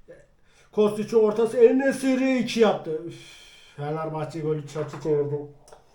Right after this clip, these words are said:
En-Nesyri yirmi milyon euronun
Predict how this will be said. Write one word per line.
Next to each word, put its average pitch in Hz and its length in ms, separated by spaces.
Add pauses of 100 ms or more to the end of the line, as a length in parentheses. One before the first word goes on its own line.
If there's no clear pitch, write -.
(560)
En-Nesyri 151 800 (1600)
yirmi 175 300
milyon 170 260
euronun 170 540